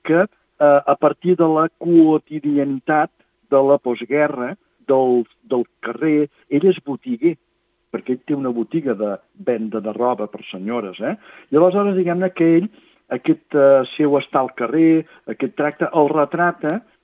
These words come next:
eh, reflexiona a partir d'aquestes accions, aquestes vivències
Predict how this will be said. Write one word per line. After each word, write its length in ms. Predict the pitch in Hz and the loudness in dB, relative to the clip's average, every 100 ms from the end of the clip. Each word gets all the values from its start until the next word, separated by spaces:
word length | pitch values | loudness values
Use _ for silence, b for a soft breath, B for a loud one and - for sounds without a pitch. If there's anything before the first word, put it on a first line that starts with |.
| - | -6
eh, 180 | 151 190 135 127 139 | -4 -2 -4 -4 -4
reflexiona 560 | - 139 127 - 170 | -2 -4 -4 -4 -4
a 80 | 147 | -2
partir 320 | 143 131 165 | -4 -2 -2
d'aquestes 560 | 131 - 123 123 120 - _ _ _ 113 | -4 -6 -8 -4 -4 -6 _ _ _ -12
accions, 540 | - - 139 143 117 | -10 -8 -2 -2 -2
aquestes 380 | 120 123 123 110 | -6 -6 -4 -4
vivències 540 | 110 123 147 143 117 | -4 -4 -6 -6 -8